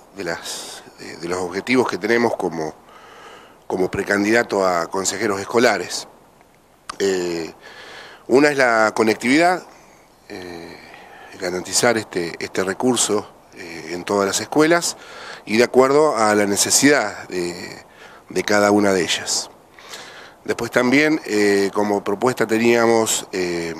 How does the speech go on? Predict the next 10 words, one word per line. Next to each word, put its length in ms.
eh, 220
la 160
presencia 680
de 60
los 100
consejeros 640
escolares 500
en 60
las 120
escuelas, 680